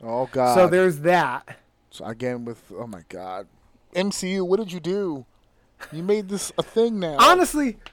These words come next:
Speaker 2: all right, so I was thinking about this before the podcast started.
Speaker 1: Oh, shit.
Speaker 2: A E W is the M C U.
Speaker 1: Oh, my God.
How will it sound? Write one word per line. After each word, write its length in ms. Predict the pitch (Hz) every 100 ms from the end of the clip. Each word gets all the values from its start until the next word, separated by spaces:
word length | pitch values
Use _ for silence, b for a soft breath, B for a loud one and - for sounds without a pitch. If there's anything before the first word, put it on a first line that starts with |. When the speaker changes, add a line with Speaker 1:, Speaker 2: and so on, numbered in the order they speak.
| _
Speaker 2:
all 120 | - 220
right, 200 | 151 -
so 140 | -
I 180 | 226 202
was 100 | 208
thinking 200 | 247 247
about 200 | 240 233
this 140 | 214 175
before 260 | 170 196
the 80 | 180
podcast 380 | 185 175 165 151
started. 400 | 220 175 117 -
Speaker 1:
Oh, 240 | 113 104 -
shit. 320 | - 151 214
Speaker 2:
A 120 | 233 262
E 260 | 254 240
W 760 | 180 214 226 196 151 135 127 123 _ _ _ _ _ _ _ _
is 320 | 190 202 185 147
the 160 | 185
M 200 | 170 165
C 180 | - 156
U. 420 | 156 180 131 117 -
Speaker 1:
Oh, 480 | 123 135 147 139 120
my 140 | 110
God. 380 | 120 113 107